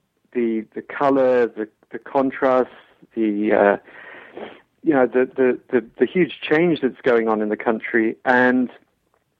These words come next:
I happened to, uh, in my capacity as a journalist, uh, write an article, a feature for the Sunday Times newspaper in, in the United Kingdom on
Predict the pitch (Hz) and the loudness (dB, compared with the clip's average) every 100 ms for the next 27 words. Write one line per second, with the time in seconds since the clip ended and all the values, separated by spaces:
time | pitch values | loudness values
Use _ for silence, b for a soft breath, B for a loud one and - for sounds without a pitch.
0 | _ _ _ 135 135 127 160 170 143 - | _ _ _ 0 2 2 0 0 -4 -2
1 | 131 131 123 123 120 - 120 113 120 123 | 0 2 2 -2 -4 0 2 2 0 -2
2 | 120 - 135 - 131 123 123 135 135 139 | -2 -2 -4 -2 -2 -2 -2 0 0 2
3 | 123 107 _ _ b b b b b b | 0 -2 _ _ b b b b b b
4 | - 127 123 120 123 135 135 131 135 135 | -6 0 2 2 2 0 2 2 2 0
5 | 143 135 120 - 147 139 - 127 - 113 | -4 0 0 0 -4 -4 0 0 -2 -6
6 | - 117 113 113 127 120 - 113 - 117 | 0 2 2 2 0 0 -4 -8 -4 -4
7 | 113 120 110 110 113 113 113 113 113 110 | -4 -2 -2 -4 -6 -6 -4 0 0 -2
8 | 113 127 123 113 98 98 B B B B | -4 -4 0 2 0 -4 B B B B
9 | 139 139 127 120 | 0 4 2 0